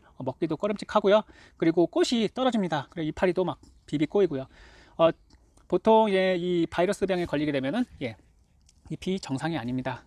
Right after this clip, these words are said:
그리고, 어, 고추가 잘 성장하지 않고, 어, 낙과, 낙화가 됩니다. 그래서 바이러스를 최대한, 어, 안 걸리게 하는 게 제일 중요할 것 같고요. 오늘은 이제 약재에 대해서 좀 이야기를 하고,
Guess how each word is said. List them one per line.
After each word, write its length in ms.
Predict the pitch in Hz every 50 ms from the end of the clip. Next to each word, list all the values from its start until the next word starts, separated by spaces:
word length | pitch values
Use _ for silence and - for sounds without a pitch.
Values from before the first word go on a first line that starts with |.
| _
그리고, 260 | - 135 - 156 185 - _ -
어, 120 | _ - 139
고추가 320 | - - - - 156 147
잘 140 | 147 - 131
성장하지 460 | - 202 196 185 190 180 190 180 - 160
않고, 300 | 127 - - 190 220 214 _ _ -
어, 120 | - 131 143
낙과, 340 | 156 139 - - - 143 - -
낙화가 320 | 165 - - - 175 175
됩니다. 300 | 151 123 117 123 - - _ - - - - - - _ _
그래서 340 | - 170 156 180 165 160 156
바이러스를 640 | - - 139 143 151 151 - 165 147 143 139 139 135
최대한, 440 | - 214 196 190 165 156 180 202 196 _ _
어, 80 | - 131
안 160 | 127 120 123
걸리게 300 | 135 160 151 139 135 143
하는 180 | 135 170 170 165
게 60 | 156
제일 200 | - - 131 131
중요할 300 | - - 135 131 139 147
것 120 | - 180
같고요. 340 | 160 143 - - 175 190 175 - _ - - _ _ _ - _ _ _ _ _ - - - - - - - -
오늘은 300 | 175 180 220 220 220 220
이제 140 | 196 196 165
약재에 300 | 151 160 - 208 202 190
대해서 160 | 185 170 185
좀 180 | - 190 180
이야기를 360 | 156 135 131 127 127 127 139 143
하고, 300 | 165 - 180 185 165